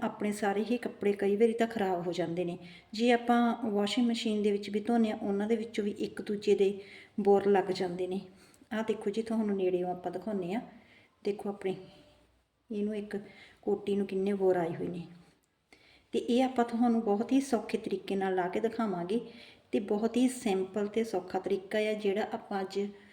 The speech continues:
ਤੁਹਾਨੂੰ ਦੱਸਾਂਗੇ ਕਿਹੜੀ ਚੀਜ਼ ਦੇ ਨਾਲ ਲਾਵਾਂਗੇ। ਮੈਂ ਤਾਂ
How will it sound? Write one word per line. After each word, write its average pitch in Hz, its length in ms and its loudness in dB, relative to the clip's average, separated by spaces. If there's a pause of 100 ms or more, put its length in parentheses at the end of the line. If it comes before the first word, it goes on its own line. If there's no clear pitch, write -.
(300)
ਤੁਹਾਨੂੰ 220 360 0
ਦੱਸਾਂਗੇ 208 460 0
ਕਿਹੜੀ 208 320 2
ਚੀਜ਼ 208 240 -2
ਦੇ 220 140 0
ਨਾਲ 190 300 -2
ਲਾਵਾਂਗੇ। 180 440 -4 (420)
ਮੈਂ 220 160 2
ਤਾਂ 233 140 2